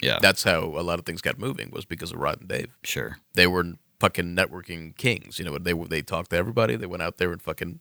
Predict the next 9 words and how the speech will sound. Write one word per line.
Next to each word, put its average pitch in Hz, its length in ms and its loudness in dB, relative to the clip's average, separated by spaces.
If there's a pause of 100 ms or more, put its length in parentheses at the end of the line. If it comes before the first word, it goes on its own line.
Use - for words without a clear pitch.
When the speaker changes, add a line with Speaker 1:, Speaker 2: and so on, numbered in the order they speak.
Speaker 2:
you 82 100 -8
know, - 160 -6 (100)
they 80 120 -2
just 85 360 -2 (140)
knew 90 240 -6
how 98 140 -2
to 98 60 -2
fucking - 600 -10
hustle - 320 4